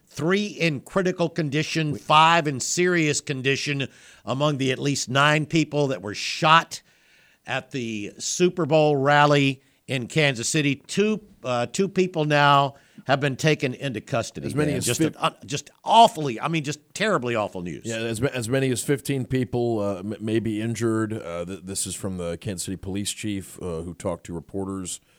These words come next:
Speaker 2: uh, in, in the last hour or so. Uh, you know, there, there's a lot of questions still about, uh, what, what prompted the incident, if it was multiple shootings. Uh, the victims' conditions are not immediately clear. Uh, we do know that, that Chiefs players, coaches, and staff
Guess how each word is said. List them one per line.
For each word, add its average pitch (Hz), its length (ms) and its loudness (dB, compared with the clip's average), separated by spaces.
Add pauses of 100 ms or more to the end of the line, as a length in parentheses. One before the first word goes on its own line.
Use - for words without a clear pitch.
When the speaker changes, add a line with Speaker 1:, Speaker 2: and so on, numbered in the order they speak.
(220)
Speaker 2:
uh, 82 60 -10
in, 85 220 -10
in 87 100 -12
the 87 80 -6
last 82 420 -10
hour 95 280 -4
or 87 140 -10
so. 90 520 -4 (340)
Uh, 82 320 -6
you 87 140 -10
know, 85 60 -10
there, 80 100 -12
there's 85 400 -8
a 85 40 -8
lot 85 160 -6
of 82 60 -12
questions 90 540 -8
still 90 260 -6
about, 82 400 -6
uh, 71 120 -10
what, 80 160 -10
what 78 200 -10
prompted 120 340 -6
the 107 140 -4
incident, 104 400 -6
if - 80 -14
it 85 100 -10
was 80 300 -10 (280)
multiple 101 460 -2
shootings. 101 760 -4 (320)
Uh, 90 180 -8
the 85 100 -10
victims' 90 340 -10
conditions 117 680 -4
are 101 120 -6
not 107 220 -6
immediately 101 460 -2
clear. 98 520 -6 (260)
Uh, 92 80 -6
we 92 100 -6
do 98 140 -6
know 110 160 -2
that, 95 220 -8
that 98 140 -8
Chiefs - 340 -4
players, 110 440 -4
coaches, 104 460 -4
and 85 160 -12
staff 123 580 -4